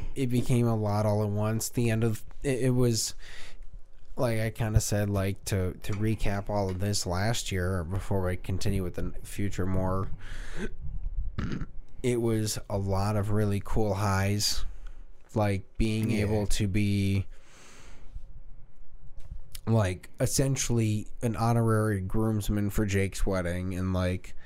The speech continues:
Speaker 1: going to hang out with him for, like, the day before he did his bachelor party and then, like, his bachelor party and being part of the, you know, I was there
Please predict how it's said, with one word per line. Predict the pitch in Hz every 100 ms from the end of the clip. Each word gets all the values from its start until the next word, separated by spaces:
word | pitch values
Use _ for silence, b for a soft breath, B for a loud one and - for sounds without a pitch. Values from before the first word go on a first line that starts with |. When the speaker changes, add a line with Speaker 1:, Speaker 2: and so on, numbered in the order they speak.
| B B B -
Speaker 1:
going | 110 110 113 107
to | 101
hang | 113 113
out | 110 107
with | 107 104
him | 107 104 104
for, | 101 -
like, | 104 101 101
the | 107
day | 123 120
before | 104 110 - - 127 120 107 98 101
he | -
did | 107 101
his | 104
bachelor | - 107 101 - 107
party | - 104 104 98
and | 101 101
then, | 101
like, | 95 92 90 - - -
his | 107 117
bachelor | 113 110 101 - 104
party | 95 101 98 95 92
and | 92 95
being | 98 98 98 95 B B B B B B B B B B - - - -
part | 117 113
of |
the, | 110 104 - - - - - -
you | 110
know, | 95 85 -
I | 123
was | 123
there | 127 131